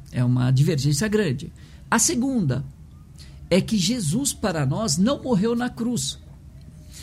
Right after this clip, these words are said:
Nós acreditamos que Deus salvou Jesus das mãos dos inimigos e o elevou, o arrebatou de corpo e alma, vivo.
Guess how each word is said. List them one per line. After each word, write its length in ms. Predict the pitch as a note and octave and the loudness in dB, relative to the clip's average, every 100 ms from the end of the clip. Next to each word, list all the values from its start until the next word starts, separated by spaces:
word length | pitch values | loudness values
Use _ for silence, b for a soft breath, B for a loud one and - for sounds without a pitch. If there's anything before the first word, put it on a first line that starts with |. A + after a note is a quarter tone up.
| B B B B | B B B B
Nós 300 | F3 B3 A#3+ | 4 4 2
acreditamos 720 | A#3 A3+ G#3 C#3+ A#3 A3+ - | 0 0 0 0 0 -2 -2
que 120 | - | -2
Deus 680 | D3+ C#3 A3+ A#3+ A3+ - - - - - - - - - | 0 0 0 -2 -4 -6 -10 -18 -20 -20 -20 -20 -20 -16
salvou 680 | - - G3 F3 C3+ F#3+ D4 | -8 -2 0 4 4 4 4
Jesus 600 | G#3 A3+ D#3 F#3 - - - - | 2 2 0 -4 -6 -10 -12 -2
das 320 | D#3 E3 C3+ | 0 2 2
mãos 360 | D#3+ A#3+ A#3+ E3 | 2 2 -2 -6
dos 220 | A3 F3+ | -6 -2
inimigos 680 | G3+ E3+ D3 F3 G#3+ - - - - B B B B B - | 0 0 0 0 -2 -6 -12 -18 -20 B B B B B 4
e 320 | G#3+ D4 D4+ - | 6 6 2 -6
o 200 | - A3+ - | -2 -2 0
elevou, 480 | B3 C4 A3+ E3+ D#3+ | 0 4 4 4 4
o 60 | |
arrebatou 680 | G3 F#3 A#3 G3 F#3+ - A#3 | 4 6 4 2 -2 -4 -6
de 160 | F#3 E3 | -6 -8
corpo 800 | - A#3+ B3+ C4 A3 - A#3 | -8 -6 -4 -4 -8 -8 -4
e 120 | G#3+ E3 | -2 0
alma, 440 | C3+ C3 B2+ D#3 - - - - - | 2 0 -2 -6 -10 -18 -20 -20 -2
vivo. 480 | C#3 F3+ A3 B2+ | 6 6 6 4